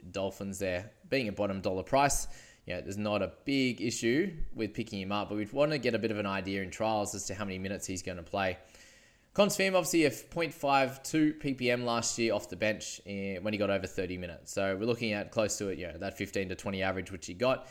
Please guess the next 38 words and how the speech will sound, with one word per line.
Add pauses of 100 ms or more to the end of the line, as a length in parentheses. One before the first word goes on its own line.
(300)
So
really,
you'd
be
needing
about
that
fifty
mark
to,
to
get (100)
four
to
five
points
of
value
if
he
keeps
that
P
P
M.
That
is
one
of
the
lowest, (120)
lowest
of
his
career,
though. (420)
So,
yeah,